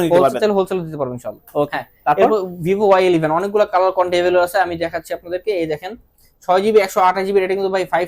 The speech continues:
Speaker 2: থাউজেন্ড এমএএইচ এর বিগ ব্যাটারি, একবার চার্জ দিলে ভাই একেবারে তিন দিন চার্জ, এক দেড় দিন চলে যায় আরামসে, ঠিক আছে? তিন দিন না, দেড় দিন, এক দেড় দিন আরামসে চলে যায়, চার্জ নিয়ে এটা চিন্তা করা লাগে না। ছয় জিবি একশো আঠাশ জিবি খুবই স্মুথ একটা ডিভাইস।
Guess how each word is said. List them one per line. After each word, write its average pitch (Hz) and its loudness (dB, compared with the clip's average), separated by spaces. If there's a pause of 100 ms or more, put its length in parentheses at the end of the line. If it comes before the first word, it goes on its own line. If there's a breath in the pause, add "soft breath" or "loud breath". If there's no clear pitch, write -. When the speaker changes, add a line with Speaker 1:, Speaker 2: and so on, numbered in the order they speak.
Speaker 2:
থাউজেন্ড 180 -4
এমএএইচ 170 -8
এর 160 -10
বিগ 156 -4
ব্যাটারি, 147 -4 (120)
একবার 180 0
চার্জ 165 2
দিলে 175 -2
ভাই 170 -2 (160)
একেবারে 160 -6
তিন 202 -8
দিন 147 -8
চার্জ, 156 -2 (120)
এক 165 -6
দেড় 165 -8
দিন 151 -6
চলে 160 -4
যায় 139 0
আরামসে, 143 -6
ঠিক 180 -10
আছে? 170 -14 (100)
তিন 160 -12
দিন 160 -10
না, 240 -10 (480)
দেড় 240 8
দিন, 240 0 (100)
এক 220 2
দেড় 214 4
দিন 226 2
আরামসে 208 -2
চলে 190 2
যায়, 226 0 (300)
চার্জ 175 2
নিয়ে 190 -2
এটা 185 -6
চিন্তা 190 -4
করা 175 2
লাগে 165 -2
না। 214 -4
ছয় 175 -2
জিবি 175 -4
একশো 175 -14
আঠাশ 180 -4
জিবি 180 -6
খুবই 185 -4
স্মুথ 196 -10
একটা 185 -8
ডিভাইস। 226 0